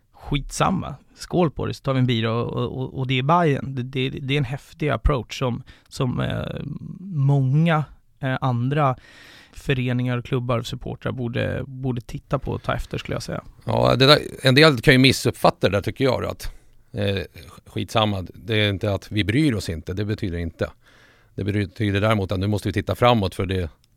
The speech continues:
Speaker 2: förra året, att vi åkte ur förra året, det kan inte vi göra något åt nu, för nu har vi åkt ur, då är det bara att börja om och så jobbar vi på att gå upp igen. Det, det är den mentaliteten att, eh, luttrad och luttrad, man måste ta nya tag.
Speaker 1: Mm.
Speaker 2: Det är kanske det som är lite av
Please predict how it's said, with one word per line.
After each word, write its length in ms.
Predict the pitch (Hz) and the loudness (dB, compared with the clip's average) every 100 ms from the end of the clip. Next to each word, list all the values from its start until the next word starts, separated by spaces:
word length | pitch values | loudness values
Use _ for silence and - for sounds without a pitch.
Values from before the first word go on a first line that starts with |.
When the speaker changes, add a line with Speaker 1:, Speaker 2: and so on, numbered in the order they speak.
| _ - - | _ -20 -20
Speaker 2:
förra 280 | - 101 95 | 0 2 4
året, 140 | 113 95 | 4 4
att 80 | |
vi 40 | 101 | 0
åkte 240 | 90 - | -2 0
ur 140 | 107 110 | 2 4
förra 260 | 107 92 | 2 2
året, 180 | 95 92 | 0 0
det 80 | 85 | -2
kan 180 | 98 107 | -4 -4
inte 140 | 101 | -2
vi 40 | 95 | -2
göra 80 | |
något 160 | 92 90 | -4 0
åt 200 | 127 - | 0 0
nu, 140 | - - | -6 -8
för 100 | - | -4
nu 60 | 95 | -2
har 120 | 98 | 0
vi 60 | 90 | -2
åkt 180 | - | -2
ur, 120 | 87 80 | -4 -2
då 80 | |
är 20 | 101 | -2
det 60 | |
bara 80 | 107 | -2
att 60 | 98 | 0
börja 220 | 98 98 | 0 0
om 200 | 110 95 | 0 0
och 100 | 92 | -4
så 140 | 98 - - - _ | -6 -8 -20 -20 _
jobbar 260 | 117 101 104 | -4 -2 0
vi 40 | |
på 80 | 98 | 2
att 40 | |
gå 60 | 101 | 0
upp 220 | 135 _ | 0 _
igen. 160 | - 87 | -8 -8
Det, 80 | - - _ _ _ _ | -10 -16 _ _ _ _
det 160 | 104 104 | -2 2
är 40 | |
den 220 | 110 139 | 6 6
mentaliteten 600 | 120 104 104 95 87 90 | 6 2 0 0 -4 -4
att, 220 | 87 - - _ _ _ _ - - - _ | -6 -8 -20 _ _ _ _ -20 -20 -20 _
eh, 220 | 113 110 | 0 2
luttrad 380 | 117 113 - 110 | 4 2 2 2
och 60 | 113 | 4
luttrad, 380 | 110 - 107 78 - | 4 4 2 0 -6
man 160 | - | -2
måste 180 | 113 110 | 0 0
ta 100 | 113 | 2
nya 240 | 110 104 101 | 2 2 2
tag. 300 | 135 90 82 _ _ | 2 0 -10 _ _
Speaker 1:
Mm. 240 | - 143 117 - | 0 0 0 -8
Speaker 2:
Det 260 | - - 110 | -20 -6 -2
är 40 | |
kanske 220 | 110 104 | -2 0
det 120 | 117 123 | 2 2
som 120 | 107 | 0
är 40 | |
lite 200 | 92 101 | -2 -2
av 160 | 92 | -4